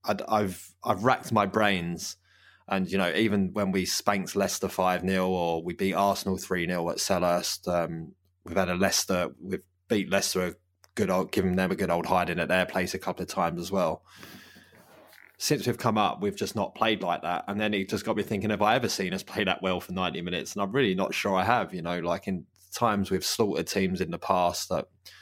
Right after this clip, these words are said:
thinking all the way back to when we won six one and four one back to back to back in, uh, in the late nineties. Even then, you know, the other team scored, they had chances. It was, it, there's,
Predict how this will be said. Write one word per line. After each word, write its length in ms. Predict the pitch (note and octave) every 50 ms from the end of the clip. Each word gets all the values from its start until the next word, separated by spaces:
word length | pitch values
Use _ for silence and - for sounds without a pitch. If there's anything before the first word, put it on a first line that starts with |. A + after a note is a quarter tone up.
| - - _ -
thinking 240 | G2+ F#2 - - F#2
all 60 | F2
the 60 | F2
way 160 | F2 F2+ F2
back 240 | E2+ - F#2 - - -
to 100 | - F#2
when 120 | F2+ E2+
we 80 | F2 F2
won 200 | E2+ F#2 F2+ F2
six 360 | - - - - - - -
one 320 | F#2+ G2 F2 E2+ F2+ F2 - _ _ -
and 160 | - F2+ F#2
four 320 | - - - G#2+ G#2 G2 F2+
one 280 | F2 E2+ E2 E2 F#2+ F2+ - _ _ _ _ _ _ _ _ _ _ _ _ _ _ _ _ _ _ _
back 180 | - F#2+ - -
to 100 | - G2+
back 200 | G#2 G2+ F#2 G2+
to 120 | - G2+
back 320 | F#2 A2 G2 F2+ - - -
in, 220 | F#2+ E2+ F#2 F2
uh, 380 | F#2 F2+ F2+ E2+ E2+ E2+ E2+ D#2
in 140 | - F2+ F2+
the 100 | F2 F2
late 280 | D#2+ F2+ F#2+ F#2 D#2+ -
nineties. 720 | F#2 F#2 F#2 F#2 F2+ - D2+ E2 E2+ F2+ F#2+ - - - _ _ - - - - - _ -
Even 280 | A2+ A#2 G2+ F#2 F#2+ G2+
then, 180 | A2 G2+ F2
you 120 | F2 F2 E2+
know, 80 | E2+ E2
the 80 | F#2+
other 160 | G2 F#2 F2+
team 260 | F2 - G#2+ F#2+ F2 E2+
scored, 380 | - - - G2+ F#2 E2+ D#2+
they 120 | F2+ E2+ E2+
had 160 | F2+ F2 -
chances. 680 | - - F#2+ F2+ F2+ D2 C2+ - F2+ E2+ E2+ E2 D#2+
It 60 | F#2+ E2+
was, 260 | E2+ F#2 F#2+ - -
it, 340 | - - - F#2+ E2 - -
there's, 360 | G#2+ G2+ F#3+ F#3+ - -